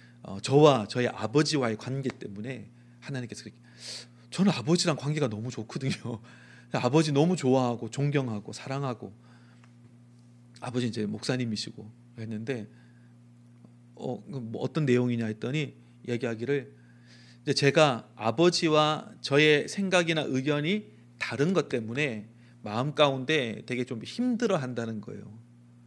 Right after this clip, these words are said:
어, 근데 이제 하나님께서 말씀해 주고 싶은 것은 괜찮다라고 하는 것과 그리고, 어, 네가 가지고 있는 생각이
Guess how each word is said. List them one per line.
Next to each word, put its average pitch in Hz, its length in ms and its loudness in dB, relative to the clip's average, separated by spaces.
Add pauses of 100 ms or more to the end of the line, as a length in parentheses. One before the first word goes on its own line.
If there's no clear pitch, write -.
(680)
어, - 100 -10
근데 156 300 2
이제 135 160 2
하나님께서 165 920 0 (140)
말씀해 127 400 -2
주고 131 160 -4
싶은 - 320 -8
것은 120 500 -2 (560)
괜찮다라고 - 1600 -10
하는 120 160 -6
것과 110 520 -4 (500)
그리고, 160 600 0 (640)
어, 110 300 -12 (120)
네가 139 240 6
가지고 135 380 -2
있는 135 160 -2
생각이 147 600 -2